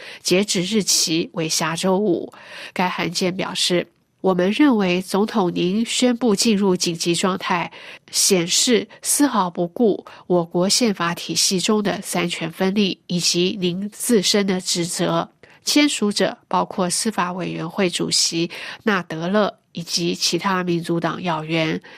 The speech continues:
上周五，特朗普还签署了一项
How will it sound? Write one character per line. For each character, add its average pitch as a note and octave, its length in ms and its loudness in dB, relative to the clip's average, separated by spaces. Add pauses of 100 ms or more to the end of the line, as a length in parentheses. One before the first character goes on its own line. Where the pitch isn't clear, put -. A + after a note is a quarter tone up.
(640)
上 C4+ 260 2
周 C#4 220 2
五， A3+ 260 2
特 - 200 -4
朗 F3 180 2
普 F3 180 -8
还 - 240 -6
签 G3 320 0
署 F3 220 -2
了 E3 100 -4
一 E3 160 -2
项 F3 300 0